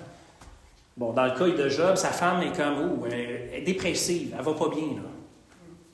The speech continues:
Elle est comme apostate, on dirait. Il a perdu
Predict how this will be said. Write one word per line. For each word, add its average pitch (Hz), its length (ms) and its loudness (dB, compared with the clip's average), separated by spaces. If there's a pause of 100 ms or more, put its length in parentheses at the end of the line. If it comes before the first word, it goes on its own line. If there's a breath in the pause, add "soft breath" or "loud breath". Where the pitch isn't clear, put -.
(120)
Elle 147 400 0
est 143 80 4
comme 170 180 4
apostate, 170 640 2
on - 40 -6
dirait. 110 360 -8 (2500)
Il 127 60 -2
a - 20 -6
perdu 139 240 2